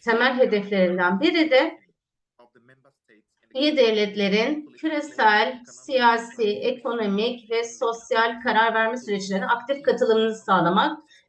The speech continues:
ve bu ülkelerin ortak faydalarını ve çıkarlarını korumaktı. Bu hedefi gerçekleştirmek için İslam İşbirliği Teşkilatı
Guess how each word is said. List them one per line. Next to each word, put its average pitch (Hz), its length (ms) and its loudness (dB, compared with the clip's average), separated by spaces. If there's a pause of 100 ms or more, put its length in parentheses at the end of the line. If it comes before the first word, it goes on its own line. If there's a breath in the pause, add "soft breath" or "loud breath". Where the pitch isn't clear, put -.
(100)
ve 233 240 4
bu 240 100 6
ülkelerin 226 760 2
ortak 226 500 -2
faydalarını 190 480 -2
ve 262 100 2
çıkarlarını 208 540 -2
korumaktı. 226 600 -4 (420 loud breath)
Bu 320 200 2
hedefi 269 260 -4
gerçekleştirmek 254 840 -2
için 190 240 -10
İslam 254 360 -6
İşbirliği 240 420 -6
Teşkilatı 233 960 2